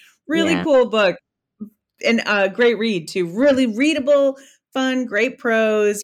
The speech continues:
Speaker 1: great stories. Highly recommend this book, uh, to, God, everyone. Everyone should read this book. It's a really fun and really cool.
Speaker 2: Thank
Speaker 1: Um,
Speaker 2: you.
Speaker 1: so I have just one more question, which is, uh, what's next? What are you working on?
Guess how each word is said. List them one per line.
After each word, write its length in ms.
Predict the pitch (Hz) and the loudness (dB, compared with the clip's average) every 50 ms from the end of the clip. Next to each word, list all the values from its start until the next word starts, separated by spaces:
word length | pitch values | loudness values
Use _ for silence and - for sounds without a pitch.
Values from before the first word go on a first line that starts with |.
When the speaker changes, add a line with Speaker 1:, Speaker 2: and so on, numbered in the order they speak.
| _ - | _ -6
Speaker 1:
great 180 | 190 190 190 | -6 -6 -8
stories. 680 | - - - 196 190 185 185 185 180 170 175 175 175 - _ - _ _ _ _ _ _ _ _ - | -8 -6 -4 -2 0 0 0 -2 -2 -4 -4 -8 -10 -14 _ -20 _ _ _ _ _ _ _ _ -16
Highly 540 | - - - - 220 214 214 220 214 214 196 | -14 -12 -8 -4 -2 0 0 2 0 0 0
recommend 760 | 180 175 165 165 170 165 165 165 160 160 160 156 165 160 151 - | -2 -2 -4 -4 -4 -6 -4 -4 -4 -4 -4 -4 -6 -8 -10 -12
this 280 | - - 143 160 156 - | -14 -12 -12 -12 -12 -8
book, 320 | - 180 165 160 160 - - - _ - | -6 -4 -4 -4 -6 -10 -20 -20 _ -14
uh, 380 | - - 60 60 58 - - - _ - - _ _ _ - | -12 -12 -10 -10 -10 -12 -14 -16 _ -20 -20 _ _ _ -16
to, 320 | - - 208 190 180 180 175 180 - - - - _ _ _ _ _ _ _ _ _ _ - | -12 -10 -10 -10 -10 -12 -14 -16 -20 -20 -20 -20 _ _ _ _ _ _ _ _ _ _ -12
God, 240 | - - 262 247 - - | -10 -10 -10 -10 -8 -8
everyone. 580 | 214 233 247 220 220 214 190 170 151 - - - | -6 -6 -4 -4 -4 -4 -4 -4 -6 -8 -8 -8
Everyone 400 | - 202 220 233 233 226 226 214 | -6 -2 0 0 0 2 0 -2
should 180 | 214 226 214 175 | -2 -4 -4 -2
read 220 | 190 190 180 151 | -2 -2 -2 -2
this 220 | 156 170 175 - | -4 -6 -6 -8
book. 200 | - - 78 - - | -10 -12 -12 -12 -14
It's 160 | - - - | -16 -14 -12
a 80 | - 220 | -10 -8
really 400 | 220 220 240 269 240 240 220 214 | -6 -2 0 2 4 4 2 0
fun 340 | 214 - - 202 196 190 185 | -2 -6 -6 -4 -4 -4 -6
and 100 | 175 175 | -6 -4
really 260 | 175 185 180 175 170 | -2 -2 -2 -2 -4
cool. 460 | 165 - 190 180 170 147 139 - _ _ _ - - - - _ _ _ _ - | -6 -4 -4 -2 -2 -2 -4 -10 _ _ _ -20 -20 -20 -20 _ _ _ _ -4
Speaker 2:
Thank 200 | - 214 208 208 | 0 0 0 0
Speaker 1:
Um, 60 | 202 190 | 0 -2
Speaker 2:
you. 60 | 175 | -2
Speaker 1:
so 180 | 165 - 262 247 | 0 2 2 2
I 40 | 269 | 2
have 160 | 285 262 240 | 2 0 -2
just 160 | 220 269 269 - | -2 -6 -8 -6
one 100 | 277 277 | -4 -2
more 140 | 277 262 247 | -2 -2 -2
question, 720 | 269 - 285 349 359 - - 220 185 170 175 196 226 240 | -4 -4 -4 -4 -4 -6 -6 -4 -2 -2 -2 -4 -4 -4
which 200 | 220 220 - 254 | -6 -6 -6 -6
is, 180 | 247 240 226 | -8 -6 -4
uh, 180 | 233 240 240 233 | -4 -4 -2 -2
what's 260 | 233 254 277 277 - | -2 -4 -4 -4 -2
next? 480 | 277 269 381 415 - - - - - - | -4 -4 -4 -6 -12 -14 -16 -18 -12 -10
What 100 | 196 196 | -10 -8
are 40 | 208 | -8
you 80 | 214 | -6
working 280 | 214 220 233 226 - 208 | -6 -8 -8 -10 -10 -10
on? 300 | 185 165 160 165 185 - | -8 -8 -8 -10 -12 -16